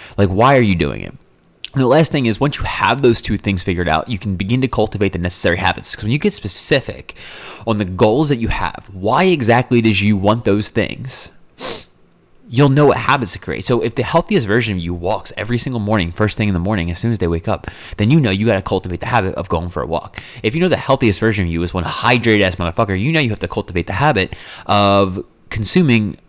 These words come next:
a, an assortment of water throughout the day. May-, maybe not an assortment. That's not a good, that's not the right word, because you don't want an assortment, 'cause tap water's gonna kill you. Um,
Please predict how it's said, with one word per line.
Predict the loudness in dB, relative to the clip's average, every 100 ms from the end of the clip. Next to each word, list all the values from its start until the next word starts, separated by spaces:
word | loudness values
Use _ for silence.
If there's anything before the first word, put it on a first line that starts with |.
| -4
a, | 0 2 2 0 -2
an | -2
assortment | -4 0 4 4 4 -2
of | -2 2
water | 2 2
throughout | 0 0 0
the | 0
day. | -2 -4
May-, | -2 -2
maybe | 0 0
not | 0
an | -2
assortment. | -6 -8 -4
That's | -4
not | -4
a |
good, | -4
that's | -8 -10
not | -14
the | -14
right | -16
word, | -12 -12
because | -12 -8
you | -6
don't | -6
want | -8
an |
assortment, | -8 -8 -8 -10 -10
'cause | -12
tap | -4 -2 -2
water's | -4 -4
gonna | -10
kill | -10 -10
you. | -10 -14 -18 -20 -20 -8
Um, | -4 -2 -2